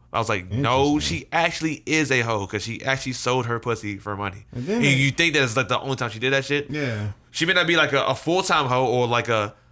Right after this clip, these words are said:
Speaker 1: a, a, a, you know what I'm saying, a whatever,
Speaker 2: But
Speaker 1: but
Speaker 2: she participates.
Speaker 1: you hoard yourself.
Speaker 2: Yep,
Speaker 1: Like,
Speaker 2: it happened.
Speaker 1: you know what I'm saying? Like, if you, if you, if you make, my, my whole thing is that if you make it to the N B A, you are a black, you are forever a basketball player.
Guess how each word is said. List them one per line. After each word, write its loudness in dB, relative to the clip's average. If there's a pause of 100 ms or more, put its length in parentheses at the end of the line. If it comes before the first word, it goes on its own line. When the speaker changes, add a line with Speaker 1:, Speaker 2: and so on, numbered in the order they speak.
(120)
Speaker 1:
a, -2
a, 2
a, 2
you -4
know 0
what 2
I'm 0
saying, 0
a 0
whatever, 2
Speaker 2:
But -4
Speaker 1:
but 2
Speaker 2:
she 0
participates. -2 (720)
Speaker 1:
you 0
hoard 4
yourself. 0
Speaker 2:
Yep, -6
Speaker 1:
Like, 2
Speaker 2:
it -6
happened. -4 (600)
Speaker 1:
you 4
know 6
what 6
I'm 0
saying? 4
Like, 6
if 2
you, 2
if 2
you, 2
if 2
you 2
make, 2
my, -2
my 0
whole 4
thing 4
is 4
that 4
if 0
you 2
make 2
it 2
to 0
the 6
N 2
B 4
A, 6
you 4
are 6
a 2
black, 4
you 4
are 2
forever 2
a 4
basketball 2
player. -2